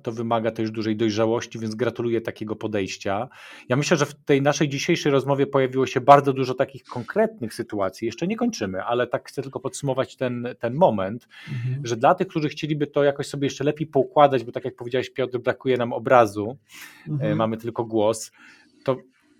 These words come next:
Speaker 1: zapraszamy na stronę iSolution, gdzie jest i Culture Book, gdzie jest i opis Team Toolboxa, gdzie można sobie te rzeczy troszeczkę lepiej wizualnie poukładać,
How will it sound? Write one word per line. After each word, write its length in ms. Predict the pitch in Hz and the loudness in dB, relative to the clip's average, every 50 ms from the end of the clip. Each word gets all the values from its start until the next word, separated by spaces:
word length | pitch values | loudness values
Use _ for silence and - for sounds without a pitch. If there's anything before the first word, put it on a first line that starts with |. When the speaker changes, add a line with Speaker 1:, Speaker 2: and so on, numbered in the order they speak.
| _ _ - | _ _ 2
Speaker 1:
zapraszamy 800 | 131 147 139 - 139 131 - - 156 147 143 131 127 123 120 120 | 4 6 6 6 4 2 2 2 2 2 2 2 2 0 0 0
na 220 | 123 123 117 117 | 0 0 0 -2
stronę 580 | - - - 139 135 131 127 123 117 113 113 - 127 127 | -2 -4 -4 -2 0 0 0 0 0 -2 -2 0 -2 -2
iSolution, 600 | 117 - - 120 113 131 143 - - 123 113 107 | -2 -2 -2 0 0 0 0 -2 -4 -6 -6 -6
gdzie 220 | 104 110 107 117 | -6 -4 0 0
jest 220 | 117 110 110 - 113 | 0 0 -2 -6 -14
i 60 | 104 | -8
Culture 440 | - - 110 123 143 143 - 143 135 | -2 2 2 2 2 0 -2 -2 -2
Book, 340 | 131 - 139 131 127 120 107 | -2 -2 -2 0 0 -2 -4
gdzie 200 | 113 110 - 113 | -6 -4 -2 -2
jest 200 | 110 107 - - | -2 -2 -4 -4
i 60 | 113 | -4
opis 340 | 110 107 107 107 104 - - | -4 -4 -6 -10 -18 -18 -14
Team 280 | - 110 107 107 104 - _ _ | -10 -8 -8 -8 -8 -12 _ _
Toolboxa, 720 | - 107 101 104 120 127 127 - - - 139 127 120 120 117 - - - - | -10 -8 -4 -4 -4 -4 -4 -6 -2 0 2 2 2 2 -2 -6 -14 -20 -18
gdzie 120 | _ - 117 | _ -10 -6
można 140 | 123 131 | -4 -4
sobie 200 | 135 - 147 143 | -2 -2 -2 -2
te 100 | 135 139 | -2 -2
rzeczy 200 | 123 139 - 151 | -4 -4 -4 -6
troszeczkę 400 | 139 139 123 - 143 - - - | -6 -4 -4 -6 -6 -6 -4 -4
lepiej 360 | 131 139 143 143 143 143 143 131 | -2 0 0 -2 -2 -2 -4 -4
wizualnie 680 | 123 143 139 127 131 127 131 143 151 143 139 135 123 | -4 -4 -4 0 2 4 6 6 6 4 2 -2 -4
poukładać, 960 | - - 127 117 - - - 170 190 165 127 107 110 107 113 - - - | -4 -2 -2 -2 -2 2 6 8 8 8 8 6 4 4 2 2 0 -4